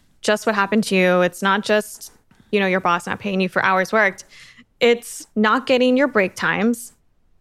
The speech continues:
or having a coworker ask you a question while you're on your break. That's wage theft. Not paying someone if they take a lunch after their fifth hour. That is wage theft. Um, all of these things happen. And if you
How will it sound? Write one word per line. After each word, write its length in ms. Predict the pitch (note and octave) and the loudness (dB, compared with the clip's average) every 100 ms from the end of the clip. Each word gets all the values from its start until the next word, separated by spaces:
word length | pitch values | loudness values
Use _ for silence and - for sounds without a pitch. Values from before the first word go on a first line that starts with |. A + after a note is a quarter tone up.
| _ _ | _ _
or 200 | - A3+ | 2 2
having 460 | G#3 G#3+ G#3+ G#3+ G#3 - | 2 0 0 -2 -2 -4
a 80 | |
coworker 500 | G#3+ A3+ A3 G#3+ G#3 - | -2 2 2 2 -2 0
ask 260 | F3+ A3+ - | 0 0 2
you 100 | F4 | 0
a 60 | |
question 480 | E4+ B3+ - A3+ G#3+ | 2 -2 0 -2 0
while 180 | G3+ F3+ | 0 0
you're 160 | G3 | 2
on 140 | G3+ G#3+ | 0 0
your 100 | B3+ | 0
break. 520 | F#3+ F3 F3+ F#3+ - _ - | 2 2 2 0 -8 _ -8
That's 360 | A3+ E3 A#3+ A3+ | -2 -2 -2 0
wage 280 | F#3+ F#3 - | 0 0 0
theft. 420 | F#3 F3+ A3+ - - _ - | 0 0 -2 -10 -20 _ -8
Not 320 | F#3+ F#3+ G3+ | 0 0 0
paying 260 | - C4 C4+ | 0 0 0
someone 400 | - A3+ A3+ A3+ | 0 0 2 0
if 140 | G#3+ | -2
they 100 | F#3 | -4
take 240 | F#3+ - G3 | -4 -4 -2
a 40 | |
lunch 360 | G#3+ G3+ F#3 G3 | 0 0 -2 -4
after 520 | - F3 - G#3 G3+ G3+ | -2 -4 -2 -2 0 0
their 160 | F#3 | -2
fifth 280 | - - G#3+ | -2 -2 0
hour. 600 | - F3 F3 F3 F3 F#3 - _ - | 0 0 2 2 0 -2 -10 _ -8
That 220 | F#3 F3 G#3+ | -2 2 2
is 160 | B3 | 0
wage 320 | G3 F3+ F3+ - | 2 2 0 -2
theft. 440 | F#3 F3+ F#3+ - - - - - - | -2 -2 -2 -6 -20 -20 -16 -14 0
Um, 380 | A3 A3 G#3+ - _ _ _ - | 2 2 0 -4 _ _ _ 0
all 160 | C#4 | 2
of 120 | F4+ E4+ | 2 2
these 140 | D#4 | 2
things 200 | C#4+ C4 | 2 0
happen. 420 | D4 D#4 G3 F3+ | 0 0 0 0
And 140 | F#3+ G#3+ | -2 -2
if 180 | A#3 | 0
you 240 | B3 A3+ | 2 0